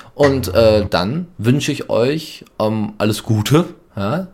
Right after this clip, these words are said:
einen schönen Abend und ich hoffe, euch hat's gefallen. Ansonsten, wie gesagt, wenn ihr Themen habt,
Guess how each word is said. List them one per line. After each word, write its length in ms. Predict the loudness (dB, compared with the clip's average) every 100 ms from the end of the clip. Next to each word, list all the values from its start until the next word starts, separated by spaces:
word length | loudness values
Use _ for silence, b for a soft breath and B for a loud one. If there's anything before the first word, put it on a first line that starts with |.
| -8
einen 280 | -4 -2 -2
schönen 380 | 2 4 4
Abend 380 | 4 2 0 0
und 120 | -2
ich 100 | -2
hoffe, 180 | -2 0
euch 140 | -2 -2
hat's 120 | -6
gefallen. 480 | -8 -2 0 -2 -6 B B B
Ansonsten, 360 | 0 0 0 -2
wie 60 |
gesagt, 220 | -2 -2 -2
wenn 100 | -2
ihr 120 | -2
Themen 320 | 0 2 2
habt, 320 | 0 -2 -16